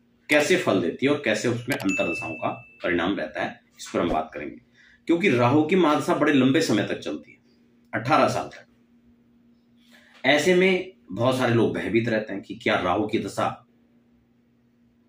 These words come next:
खराब रहती है <clears throat> या फिर कुछ लोगों का कहना है कि राहु की दशा शुभ रहती है। तो हम कैसे माने,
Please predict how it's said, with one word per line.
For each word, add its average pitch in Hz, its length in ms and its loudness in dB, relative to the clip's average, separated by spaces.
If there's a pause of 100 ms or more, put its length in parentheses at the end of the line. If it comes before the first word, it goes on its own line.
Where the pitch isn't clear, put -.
(220)
खराब 104 280 -2
रहती 120 300 -2
है - 160 -14 (140)
<clears throat> - 500 2 (1120)
या 131 180 6
फिर 190 140 4
कुछ - 260 0
लोगों 160 280 6
का 170 120 2
कहना 156 280 2
है 180 60 2
कि 185 100 0
राहु 131 260 4
की 143 120 4
दशा 110 240 -2
शुभ 113 240 -4
रहती 113 300 -4
है। - 100 -14 (920)
तो 160 60 2
हम 175 80 4
कैसे 175 340 2
माने, 110 340 2